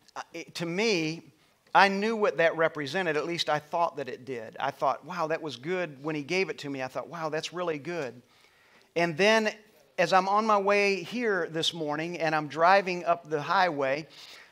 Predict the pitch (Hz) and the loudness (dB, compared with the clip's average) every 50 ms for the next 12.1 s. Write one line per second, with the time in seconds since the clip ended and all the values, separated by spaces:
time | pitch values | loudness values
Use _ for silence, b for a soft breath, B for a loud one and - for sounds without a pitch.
0 | B B B 151 165 170 165 160 165 160 - - 190 220 247 247 247 208 190 185 | B B B 2 2 2 2 0 0 -2 -2 2 6 6 6 6 4 -2 -4 -2
1 | 185 160 185 180 185 180 170 165 - - - - 220 214 214 - 175 160 170 - | -2 0 0 0 2 4 2 2 2 0 -2 -2 -2 -2 -2 -2 -4 -4 -4 -4
2 | 202 214 208 185 156 - - - - 180 170 170 170 - 165 165 165 151 - - | -4 -4 -4 -4 -4 -4 -4 -4 -2 0 0 0 0 0 2 2 2 2 0 0
3 | - - 202 196 208 202 190 180 160 151 151 151 143 - b b b b b b | 0 0 2 2 2 4 4 4 2 2 0 -2 -4 -10 b b b b b b
4 | b b b _ _ _ _ - - - - 185 180 170 - 180 175 175 175 - | b b b _ _ _ _ -8 -4 -2 2 2 0 0 0 -4 -4 -4 -4 0
5 | - 160 165 175 175 151 135 180 175 156 160 170 175 185 180 - - - - 196 | 4 6 6 6 4 2 0 -4 -4 -2 0 2 2 2 0 0 -2 -2 -2 -2
6 | 190 180 151 156 - - - 185 190 190 180 160 151 147 160 165 170 170 160 160 | -4 -2 -4 -4 -6 -6 -6 -4 -2 0 0 0 0 0 0 -2 -2 -2 -4 -6
7 | 156 139 156 196 220 214 - - - - - _ _ _ _ _ _ _ _ _ | -8 -6 -2 0 0 0 -2 -6 -8 -12 -16 _ _ _ _ _ _ _ _ _
8 | _ - 165 151 190 190 185 190 175 143 175 170 185 185 180 175 165 147 135 - | _ -12 -6 -2 -2 0 0 -2 -2 -2 0 2 2 4 2 2 -2 -6 -8 -12
9 | B B B B B B B B 180 180 175 170 - - - 196 214 240 233 - | B B B B B B B B -2 -2 0 0 -2 -4 -2 0 0 0 0 -2
10 | 240 226 208 180 147 135 135 165 185 185 190 185 180 156 165 151 147 143 - - | -2 -2 -4 -4 -4 -6 -4 -2 0 2 2 2 2 0 -2 -2 -4 -4 -6 -8
11 | - - - 185 185 190 196 202 202 190 165 147 143 143 127 127 123 117 107 104 | -8 -8 -8 -6 -2 -2 0 0 0 -2 -2 -4 -4 -4 -4 -6 -10 -12 -14 -16
12 | 98 151 | -18 -20